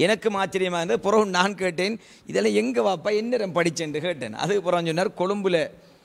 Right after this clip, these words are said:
ஒரு மதரசாவுல கொஞ்ச நாள் போய் இந்த விஷயங்களை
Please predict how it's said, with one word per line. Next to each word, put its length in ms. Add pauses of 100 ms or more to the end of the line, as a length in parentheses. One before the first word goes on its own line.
(340)
ஒரு 160
மதரசாவுல 580 (100)
கொஞ்ச 220
நாள் 160 (200)
போய் 200 (120)
இந்த 160
விஷயங்களை 420